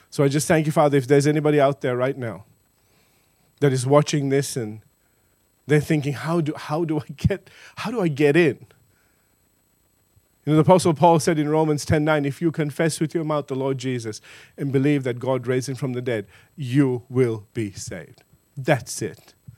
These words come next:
So if in your heart you just receive Jesus Christ right now and say, "Jesus, I receive you into my heart,"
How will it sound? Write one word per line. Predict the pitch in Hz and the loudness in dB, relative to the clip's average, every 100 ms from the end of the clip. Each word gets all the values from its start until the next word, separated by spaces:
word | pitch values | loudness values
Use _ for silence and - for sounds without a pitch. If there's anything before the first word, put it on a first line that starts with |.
| _ _ _ _ _ - | _ _ _ _ _ -10
So | - 147 | 0 2
if | 139 - | 4 4
in | 170 | 4
your | 175 143 | 4 2
heart | 139 160 147 | 4 4 4
you | 151 | 0
just | 139 135 | -2 -4
receive | 135 127 165 160 | -4 2 4 4
Jesus | 135 143 135 - | 2 -2 -2 -4
Christ | 139 127 - | -2 -2 -2
right | 127 135 | -6 -4
now | 127 95 - _ _ _ _ _ _ - | -10 -10 -16 _ _ _ _ _ _ -8
and | 127 | -2
say, | 151 135 147 | 2 2 0
"Jesus, | 135 165 160 170 - | 4 4 4 -2 0
I | 160 | 0
receive | 131 131 - 196 170 | 0 -6 -2 0 2
you | 165 | 0
into | 165 | -2
my | 160 156 | -2 -2
heart," | 135 107 113 - | -4 -6 -10 -20